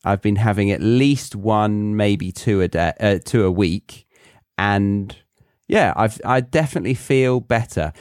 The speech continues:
My goal was to be of a B one standard by the end of the year, and I feel like I'm not gonna quite make it. But yeah, I'm enjoying it. And, and when I stop it,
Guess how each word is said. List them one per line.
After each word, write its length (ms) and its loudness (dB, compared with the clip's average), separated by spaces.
My 200 2
goal 420 2
was 200 2
to 120 -4
be 300 4
of 100 2
a 80 4
B 360 2
one 340 2
standard 480 0
by 160 0
the 160 2
end 140 4
of 100 -2
the 100 0
year, 380 2
and 100 -2
I 120 0
feel 340 0
like 220 0
I'm 340 0
not 240 -2
gonna 180 -2
quite 360 -4
make 360 -2
it. 240 0
But 280 0
yeah, 460 -2
I'm 180 0
enjoying 480 2
it. 200 -4
And, 380 2
and 240 0
when 220 2
I 220 2
stop 500 -2
it, 280 0